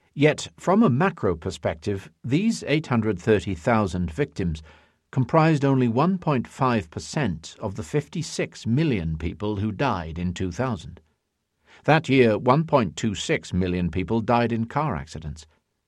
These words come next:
two point two five percent of total mortality, and eight hundred fifteen thousand people committed suicide, one point four five percent.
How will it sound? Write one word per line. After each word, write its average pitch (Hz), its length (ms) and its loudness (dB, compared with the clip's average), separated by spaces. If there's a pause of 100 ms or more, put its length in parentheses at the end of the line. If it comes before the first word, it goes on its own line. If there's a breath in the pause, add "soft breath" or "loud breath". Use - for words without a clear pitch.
(160)
two 127 160 0
point 90 300 0
two 110 160 0
five 92 340 0
percent 82 460 -4
of 78 140 -8
total 90 320 -4
mortality, 82 640 -6 (560 soft breath)
and 120 140 2
eight 160 160 4
hundred 127 300 2
fifteen 147 500 2
thousand 92 420 0
people 110 300 -2
committed 113 420 -2
suicide, 80 640 -8 (460)
one 98 240 0
point 90 300 0
four 95 200 0
five 87 400 -4
percent. 78 440 -10